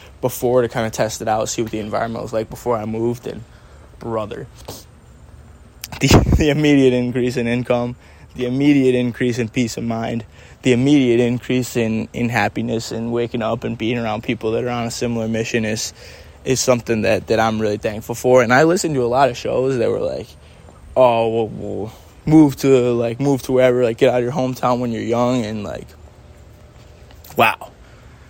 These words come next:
I'm looking, I'm, I'm looking out my backyard right now. I'm just seeing a beautiful lake, a bunch of palm trees, and it's, it's warm out. It's, it's almost, it's just past six in the morning, and, like, I'm just, I have a <laughs> smile on my face,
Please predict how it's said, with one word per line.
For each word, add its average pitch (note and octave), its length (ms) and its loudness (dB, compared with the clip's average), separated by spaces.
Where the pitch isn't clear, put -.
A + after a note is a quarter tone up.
I'm C#3+ 160 2
looking, C3 560 2
I'm, A#2 200 -8
I'm A#2+ 200 0
looking A#2+ 260 0
out A2+ 140 -2
my A2+ 100 -6
backyard A2+ 500 -4
right G#2+ 160 -4
now. G#2 200 -10
I'm G#2+ 100 -10
just G#2 180 -10
seeing A2+ 260 -8
a G#2+ 40 -10
beautiful A#2 500 -6
lake, A2+ 380 -6
a B2+ 80 -2
bunch A#2+ 220 -6
of - 80 -10
palm A2 280 -4
trees, A2+ 400 -8
and G#2+ 140 -8
it's, - 380 -12
it's B2+ 220 -4
warm B2 280 -4
out. A2+ 260 -4
It's, - 340 -12
it's - 180 -16
almost, - 600 -4
it's B2+ 100 -6
just C3+ 200 0
past A#2+ 260 2
six A#2+ 260 -6
in A#2+ 60 -6
the A2+ 60 -8
morning, A2+ 480 -8
and, A2 100 -10
like, F2 240 -10
I'm G#2 240 -6
just, - 240 -6
I G#2+ 120 2
have C3 120 4
a C#3+ 40 2
<laughs> - 120 4
smile D#3 280 -2
on G2 140 -10
my - 120 -14
face, - 360 -12